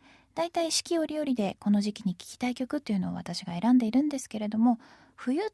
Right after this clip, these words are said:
ていうテーマで選ぶのももう何度目かっていうぐらい何度かやってますよね。で、その度に、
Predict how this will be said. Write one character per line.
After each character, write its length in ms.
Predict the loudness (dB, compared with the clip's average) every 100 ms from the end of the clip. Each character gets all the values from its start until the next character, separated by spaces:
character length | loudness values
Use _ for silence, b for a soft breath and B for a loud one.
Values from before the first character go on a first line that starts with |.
| _ _
て 120 | 0
い 140 | 2 2
う 60 |
テ 220 | 0 0 4
ー 40 |
マ 160 | 4 4
で 160 | 0
選 120 | 0
ぶ 120 | 4 4
の 100 | 4
も 120 | 2
も 180 | 2 2
う 20 |
何 260 | 2 6 6
度 100 | 6
目 140 | -2
か 160 | -8 -16
っ 40 | _ _
て 80 | -12
い 80 | -10
う 60 |
ぐ 100 | -8
ら 80 | -10
い 140 | -12 -18 B B B
何 160 | 0 0
度 80 | 0
か 100 | -4
や 80 | -10
っ 20 |
て 120 | -2
ま 120 | -2
す 140 | -2 -10
よ 80 | -6
ね。 320 | 0 0 0 b b b b
で、 180 | -2 -2
そ 140 | 0
の 160 | -2 -2
度 280 | -8 -6 2
に、 360 | 4 4 2